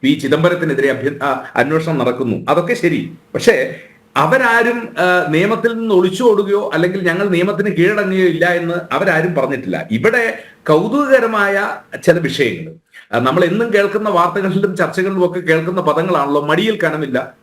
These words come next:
അതുകൊണ്ട് ഭ-, വഴിയിൽ ഭയപ്പെടേണ്ട ആവശ്യമില്ല." ആ, രണ്ട്, ആ, എന്താ പറഞ്ഞ, പണത്തിനോട് അമിതമായ ആർത്തി ഉണ്ടാകാൻ പാടില്ല, അത് ഉറക്കം കെടുത്തും, സമാധാന ജീവിതം ലംഘിക്കും. ഇൻ-, എ-, ഇതൊക്കെയാണല്ലോ നമ്മളിപ്പോ അന്തരീക്ഷത്തിൽ മുഴങ്ങി കേൾക്കുന്നതും നേതാക്കന്മാരുടെ പ്രസ്താവനയിൽ കേൾക്കുന്ന വാക്കുകളൊക്കെ.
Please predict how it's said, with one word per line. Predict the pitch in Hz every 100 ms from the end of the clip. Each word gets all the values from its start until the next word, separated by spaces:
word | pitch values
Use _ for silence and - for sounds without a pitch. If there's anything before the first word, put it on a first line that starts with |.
| 170
അതുകൊണ്ട് | 175 170
ഭ-, | 156 151
വഴിയിൽ | 165 208 165
ഭയപ്പെടേണ്ട | 147 147 151 139
ആവശ്യമില്ല." | 131 127 117 117 104 156 - - - -
ആ, | 147 147
രണ്ട്, | 156 175 196 185 - - -
ആ, | 147 147 147
എന്താ | 156 165
പറഞ്ഞ, | 156 143 131
പണത്തിനോട് | 139 156 185 202 202 175
അമിതമായ | 151 175 185 165 156
ആർത്തി | 139 143 190 214
ഉണ്ടാകാൻ | 175 147 143 139 127
പാടില്ല, | 127 135 127 123 -
അത് | 135
ഉറക്കം | 131 156 208 180
കെടുത്തും, | 127 120 135
സമാധാന | - 123 160 160 175 170
ജീവിതം | 135 135 135 127 - -
ലംഘിക്കും. | 123 131 151 - 135 -
ഇൻ-, | 151 165 165
എ-, | 165 165
ഇതൊക്കെയാണല്ലോ | 190 214 240 208 220 226
നമ്മളിപ്പോ | 190 202 202 196
അന്തരീക്ഷത്തിൽ | 185 202 214 214 208 214 214
മുഴങ്ങി | 165 180 226
കേൾക്കുന്നതും | 214 190 185 180 180 175 - -
നേതാക്കന്മാരുടെ | 156 185 185 185 180 170
പ്രസ്താവനയിൽ | 175 156 - 190 190 185 180
കേൾക്കുന്ന | 151 156 160 160
വാക്കുകളൊക്കെ. | 139 147 156 160 113 - -